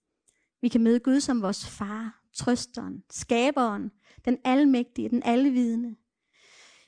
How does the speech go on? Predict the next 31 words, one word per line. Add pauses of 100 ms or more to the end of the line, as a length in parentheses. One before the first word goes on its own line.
Vi
kan
møde
Jesus
som
frelseren,
ham
som
gik
med
os, (140)
går
med
os, (600)
og
ham
som
er
vores
ven, (480)
ham
som
underviste
os. (1040)
Eller
vi
kan
gå
sammen
med
Helligånden,